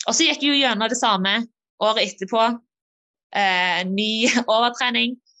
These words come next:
Ehm, men der ser du, det er en kjempehårfin balanse å være ungdom,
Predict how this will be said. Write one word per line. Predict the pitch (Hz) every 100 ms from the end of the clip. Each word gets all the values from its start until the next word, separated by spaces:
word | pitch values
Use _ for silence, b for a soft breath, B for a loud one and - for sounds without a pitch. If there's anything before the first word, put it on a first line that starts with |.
| b b _ _ _
Ehm, | 196 190 185 175 175 185 196
men | 233
der | 269
ser | - 269
du, | 302
det | 247
er | 277
en |
kjempehårfin | - - - 214 151 - 254 247 175 220 208
balanse | 208 208 254 - 233 175
å | 208 180
være | 190 185 196 220 233 - _ _ _ _ _ _ _ _ _ _ _ _ _ _ _ _ -
ungdom, | 240 170 147 180 190 240 269